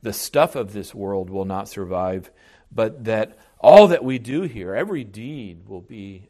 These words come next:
exposed. In Luke twelve, verse two, Jesus said, "Nothing is covered up that will not be revealed, nor hidden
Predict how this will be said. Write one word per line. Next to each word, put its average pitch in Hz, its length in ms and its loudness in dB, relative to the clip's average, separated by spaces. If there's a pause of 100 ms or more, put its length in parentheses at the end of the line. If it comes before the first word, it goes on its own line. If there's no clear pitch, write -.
exposed. - 840 -20 (1500)
In 95 220 -10
Luke 110 260 -6
twelve, 101 560 0 (180)
verse 98 240 -16
two, 98 460 -6 (760)
Jesus 107 440 -10
said, 107 240 -2
"Nothing 113 500 -6
is 98 180 -16
covered 101 380 -6
up 101 220 -4
that - 180 -10
will 92 120 -12
not 104 280 -10
be 101 140 -12
revealed, 90 680 -10 (540)
nor 104 240 -4
hidden 101 540 -2